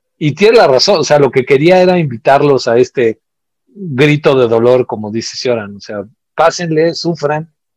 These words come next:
chillen un ratito a ver si sanamos un poquito. Y lo que solemos hacer como sociedad, justamente persiguiendo y glorificando el mito de la razón, es decir, "No, ese güey está loco, ese güey no sabe". Está proscrito el acto de sufrir, güey,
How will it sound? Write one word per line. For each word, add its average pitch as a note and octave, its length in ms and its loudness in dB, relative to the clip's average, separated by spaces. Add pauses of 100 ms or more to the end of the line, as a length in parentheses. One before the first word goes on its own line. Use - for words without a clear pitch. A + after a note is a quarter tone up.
(200)
chillen D#3+ 380 0
un D#3 140 -2
ratito D3 480 -2
a B2+ 60 2
ver A#2+ 200 0
si B2+ 160 -10
sanamos A#2+ 460 -6
un A#2+ 100 -12
poquito. C3+ 480 -6 (180)
Y B2+ 160 -2
lo B2 160 2
que B2+ 160 0
solemos C#3+ 480 2
hacer C#3 300 0
como A#2 240 -4
sociedad, A#2+ 640 -2 (320)
justamente C3 600 -2
persiguiendo A#2 640 -4
y A2 40 2
glorificando G#2+ 680 -6
el A2 80 -4
mito A2+ 220 -6
de A#2 80 0
la G#2 120 -4
razón, A2+ 360 -10
es A2 80 -12
decir, A#2 240 -8
"No, C3 240 -6
ese D3 160 -8
güey C3+ 100 -4
está B2+ 160 -8
loco, - 380 -16 (560)
ese C3+ 180 -4
güey C#3+ 240 2
no C#3 140 0
sabe". A#2 440 -2 (160)
Está C#3 280 -2
proscrito D#3 640 -2
el A#2+ 100 2
acto C3 320 0
de G2+ 140 -10
sufrir, E3+ 460 -6
güey, F#2+ 260 -12